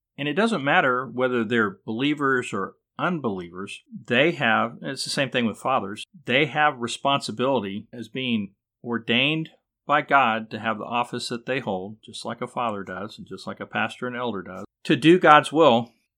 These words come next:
and to help move their people towards liberty. Now, if they're unbelievers, they're not gonna wanna go there, but even God can use those people to take us towards liberty, even though it's not their desire to do so.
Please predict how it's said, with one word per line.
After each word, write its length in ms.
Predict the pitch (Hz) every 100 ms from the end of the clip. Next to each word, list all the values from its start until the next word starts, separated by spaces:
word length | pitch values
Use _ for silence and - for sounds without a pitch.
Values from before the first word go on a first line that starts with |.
| -
and 160 | 135 127
to 80 | 117
help 240 | 147 131
move 280 | 135 139 113
their 180 | 123 123
people 520 | - 139 107 98 - _ _ _
towards 320 | 123 110 -
liberty. 460 | 120 101 95 80 _ _
Now, 340 | 120 110 90 _ _
if 160 | - -
they're 160 | 123
unbelievers, 800 | 147 131 117 151 240 120 113 - - _
they're 160 | 98 104
not 200 | 113 -
gonna 180 | 101
wanna 240 | 101 113 98
go 200 | 196 240
there, 240 | 104 107
but 220 | 117 -
even 380 | 143 180 165 135 _ _ _ -
God 340 | 147 156 147
can 200 | - 135
use 260 | 151 139 -
those 320 | 156 233 233
people 420 | - 98 98 95 - _ _
to 100 | -
take 280 | 120 151 143
us 140 | 117 -
towards 320 | 139 117 113
liberty, 480 | 135 147 101 101 - _ _ -
even 240 | 131 127
though 180 | 117 110
it's 140 | -
not 180 | 120 110
their 120 | 104
desire 420 | 98 98 107 101
to 100 | -
do 160 | 104 110
so. 240 | - -